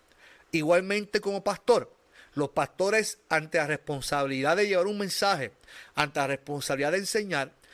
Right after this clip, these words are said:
y guiar a un pueblo, uno espera que las personas pongan en práctica las enseñanzas.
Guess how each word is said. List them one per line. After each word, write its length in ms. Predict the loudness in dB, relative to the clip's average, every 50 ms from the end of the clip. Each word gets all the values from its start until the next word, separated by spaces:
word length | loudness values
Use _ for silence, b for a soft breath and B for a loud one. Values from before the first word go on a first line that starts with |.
| B B B B -2
y 160 | -2 -2 -2
guiar 240 | 0 2 4 6 4
a 40 | 4
un 120 | 2 -2
pueblo, 540 | _ 4 4 4 6 4 2 -2 -2 -2 -6 B B B B B B B B
uno 160 | -2 2 2
espera 420 | 2 0 -2 -4 -4 0 0 0 -2
que 140 | 0 0 0
las 120 | 0 -2
personas 520 | -2 -6 -4 -2 -2 -2 -2 -2 -2 -4
pongan 400 | -8 _ 0 0 2 2 2 0
en 100 | 0 -2
práctica 460 | 0 2 2 2 2 0 -2 -2 0 0
las 120 | 2 0
enseñanzas. 760 | -2 0 0 -2 -2 -2 -2 -4 -4 -4 -4 -4 -4 -4 -4